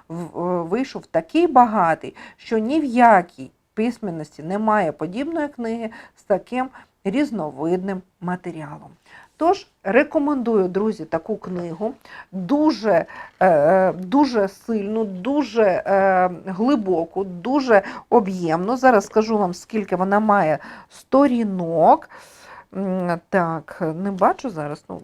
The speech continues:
приблизно тоді скажу, що, е, що тут десь двісті п'ятдесят чотири сторінки глянцевої, яскравої, гарної, е,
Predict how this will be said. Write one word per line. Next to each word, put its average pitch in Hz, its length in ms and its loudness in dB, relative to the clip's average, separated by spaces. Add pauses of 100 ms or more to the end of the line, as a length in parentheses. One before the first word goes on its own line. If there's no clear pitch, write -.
(100)
приблизно 214 840 -2
тоді 147 280 -8
скажу, 208 560 -6
що, - 460 -2 (500)
е, 170 300 -8 (380)
що 196 300 -8 (140)
тут 330 300 -4 (320)
десь 214 520 -2
двісті 214 580 -6
п'ятдесят 196 800 2 (200)
чотири 196 500 -4
сторінки 165 800 -4 (380)
глянцевої, 190 960 -2 (260)
яскравої, 180 1080 -2
гарної, 170 760 -6
е, - 60 -12